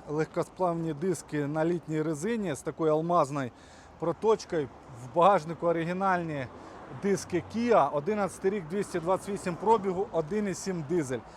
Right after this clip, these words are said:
Сучасний салон. У нас система кліматизації, теж підключення з'ємних носіїв. Тут у нас камера заднього огляду, антиблік,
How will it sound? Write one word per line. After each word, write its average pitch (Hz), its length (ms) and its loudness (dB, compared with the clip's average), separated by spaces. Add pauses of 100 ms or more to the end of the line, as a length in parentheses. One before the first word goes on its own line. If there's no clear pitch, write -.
(120)
Сучасний 220 600 0
салон. 247 440 0 (960)
У 165 80 -8
нас 180 220 -2
система 180 560 -2
кліматизації, 185 840 -4
теж 170 220 -4
підключення 151 760 -8
з'ємних 165 420 -10
носіїв. 190 440 -10
Тут 175 200 -14
у 156 40 -12
нас 156 200 -8
камера 160 360 -2
заднього 151 420 -6
огляду, 170 300 -8
антиблік, 160 560 -8